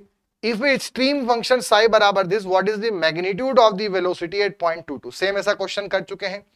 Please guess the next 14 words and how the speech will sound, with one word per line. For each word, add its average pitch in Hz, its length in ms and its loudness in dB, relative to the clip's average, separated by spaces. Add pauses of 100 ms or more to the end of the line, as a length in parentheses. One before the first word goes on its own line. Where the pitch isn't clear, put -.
(440)
पहले 185 220 2
हमारे 202 320 2
पास 202 300 -2
psi 190 160 4
दे 202 140 2
रखा 196 240 0
है, 202 180 -4 (120)
V 202 180 -2
निकालेंगे 202 580 2
del 175 200 0
psi 190 200 0
by 196 160 2
del 180 280 -2
Y, 180 120 2